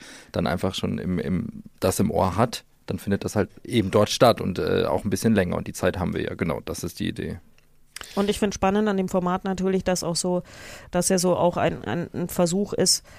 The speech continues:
Speaker 2: äh, natürlich so auf die, äh, Interessen der Hörer auch nochmal mit einzugehen. Also, weil ja eigentlich der, der Ansatz schon auch war, wenn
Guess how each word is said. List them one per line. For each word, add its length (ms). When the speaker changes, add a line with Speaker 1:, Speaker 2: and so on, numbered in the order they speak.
Speaker 2:
äh, 440
natürlich 480
so 140
auf 120
die, 280
äh, 640
Interessen 540
der 160
Hörer 420
auch 160
nochmal 320
mit 140
einzugehen. 520
Also, 440
weil 300
ja 160
eigentlich 260
der, 260
der 140
Ansatz 340
schon 160
auch 180
war, 300
wenn 340